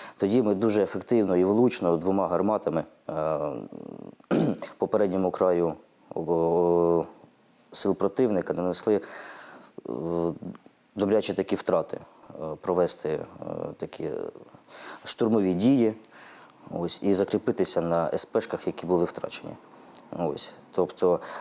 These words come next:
е, воно, такі дії, вони надають бойового духу, вони надають сили йти далі. Тобто, якщо у тебе все получається, получається інших, і ми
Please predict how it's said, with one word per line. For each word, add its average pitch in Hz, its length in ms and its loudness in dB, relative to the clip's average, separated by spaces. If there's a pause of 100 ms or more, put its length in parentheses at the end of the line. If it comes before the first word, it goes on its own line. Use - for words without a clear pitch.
(160)
е, 82 480 2 (280)
воно, 101 480 0 (380)
такі 101 280 -2
дії, 98 340 4
вони 92 420 2
надають 92 500 0
бойового 95 420 2
духу, 98 400 0 (500)
вони 90 140 0
надають 95 400 2
сили 107 260 2
йти 90 140 -2
далі. 82 260 0 (240)
Тобто, 87 220 -4
якщо 90 400 2 (340)
у - 20 -16
тебе 90 220 4
все - 160 0
получається, 92 760 0 (480)
получається 92 540 2
інших, 98 500 0 (140)
і - 80 -6
ми 87 280 2